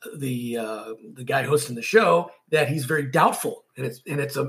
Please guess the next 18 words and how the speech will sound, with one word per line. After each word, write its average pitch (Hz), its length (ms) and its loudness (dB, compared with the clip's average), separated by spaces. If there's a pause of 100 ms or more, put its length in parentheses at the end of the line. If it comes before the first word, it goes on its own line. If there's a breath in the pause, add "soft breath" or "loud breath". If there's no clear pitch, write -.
and 147 120 -2
in 143 120 0
his 175 180 2
words, 156 200 2
a - 60 -4
tragedy, 170 680 0 (1120)
um, 113 680 -4 (160)
that 127 420 0 (240)
there 131 100 0
may 143 140 6
not 160 180 6
be 180 120 2
baseball. 113 560 -4 (920)
Well, 165 260 4
you're 262 120 8
the 294 80 6
fucking 180 320 2
commissioner. 165 720 4